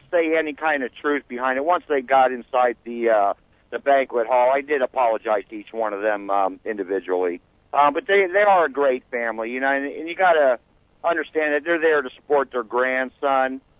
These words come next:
Um, I'd like to alliterate a little bit more, but we don't quite have time, uh, about the, uh, immediate Miller family, Rob Miller and Cheryl Miller. But, uh, we'll do that on another show, another day.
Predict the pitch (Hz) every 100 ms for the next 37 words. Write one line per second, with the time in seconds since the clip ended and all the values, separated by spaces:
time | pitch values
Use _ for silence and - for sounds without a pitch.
0 | _ _ - 139 147 190 185 165 131 151
1 | 156 151 156 165 185 160 151 147 156 160
2 | 151 143 156 156 143 135 151 165 147 -
3 | 160 160 143 160 151 - - 170 170 165
4 | 170 - - - - 135 139 131 175 180
5 | - 139 131 131 131 120 117 127 127 156
6 | 185 160 135 120 131 127 120 131 131 131
7 | 135 127 135 135 123 135 135 127 117 -
8 | 139 131 127 131 135 139 135 131 131 -
9 | 170 170 208 196 170 156 143 139 131 127
10 | 123 113 - 127 120 123 120 107 - 123
11 | 117 113